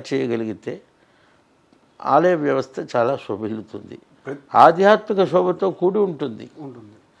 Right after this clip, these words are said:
Speaker 2: ప్రతి సామాన్యుడికి అది చేరువయ్యేలాగా.
Speaker 1: అం-, అందేలాగా.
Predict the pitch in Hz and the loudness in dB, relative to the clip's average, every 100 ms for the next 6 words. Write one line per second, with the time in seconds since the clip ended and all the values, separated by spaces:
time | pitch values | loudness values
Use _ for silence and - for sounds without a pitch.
0 | _ - 139 147 165 156 139 165 165 165 | _ -16 -10 -6 -4 -4 -6 -4 -6 -6
1 | 160 156 226 233 _ 143 147 143 - 147 | -8 -10 -16 -18 _ -12 -10 -10 -8 -8
2 | 156 151 147 143 135 135 131 - 131 123 | -6 -6 -6 -6 -6 -6 -6 -6 -6 -6
3 | 123 120 135 117 98 90 | -4 -4 -2 -2 -4 -6